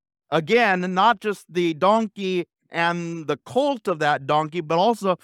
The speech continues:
the person that owned the donkey had to be prepared, right? Again, going back five hundred years. Isn't that amazing? H-, how, how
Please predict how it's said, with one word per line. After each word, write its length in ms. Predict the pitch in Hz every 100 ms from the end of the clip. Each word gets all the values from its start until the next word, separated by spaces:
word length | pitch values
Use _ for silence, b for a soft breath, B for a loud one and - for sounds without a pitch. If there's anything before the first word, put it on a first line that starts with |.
| _
the 80 | 170
person 380 | - 220 196 196
that 160 | 196 -
owned 420 | 196 269 311 277 202 -
the 180 | 143 156
donkey 640 | 123 120 151 147 139 139
had 180 | 135 143
to 80 | 139
be 160 | 139
prepared, 540 | - 127 135 120 85 -
right? 440 | 95 135 - 180 - _ _ _ _ _
Again, 640 | 170 165 208 277 226 196 180
going 300 | 185 202 190
back 240 | 185 180
five 320 | - 185 180
hundred 280 | 196 196 190
years. 300 | 240 - - _ -
Isn't 120 | 175
that 120 | 311
amazing? 560 | 180 143 180 135 98 - _ _ _ _ _ _ _ _ _ 180
H-, 80 | 135
how, 160 | 196
how 280 | 156 185 180